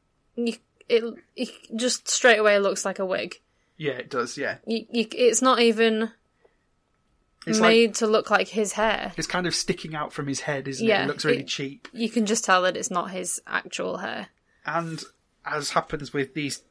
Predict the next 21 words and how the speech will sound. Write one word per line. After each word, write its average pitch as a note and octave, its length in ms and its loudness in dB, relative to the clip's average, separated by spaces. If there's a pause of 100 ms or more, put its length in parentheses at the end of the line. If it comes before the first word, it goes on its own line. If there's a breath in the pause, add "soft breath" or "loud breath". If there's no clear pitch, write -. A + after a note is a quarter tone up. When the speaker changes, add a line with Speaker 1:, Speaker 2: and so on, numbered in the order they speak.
(160)
Speaker 2:
damn C#3 260 -4
teenagers, C#3 840 -4 (340 soft breath)
um, C3+ 400 -6 (160)
it, - 220 -14
the C#3 120 -6 (300)
kids E3 280 0
he's D#3 160 -8
playing D3 600 -4 (880 soft breath)
street D3+ 360 -4
hockey C#3+ 260 -6
with C3+ 260 0
are C#3+ 60 -2
telling C#3 280 -4
him C3 100 -6
that C#3 60 -8
he's C3 80 -8
got B2 160 -6
to - 60 -12
cut D#3 200 -6
his C3 140 -10
hair. B2 360 -8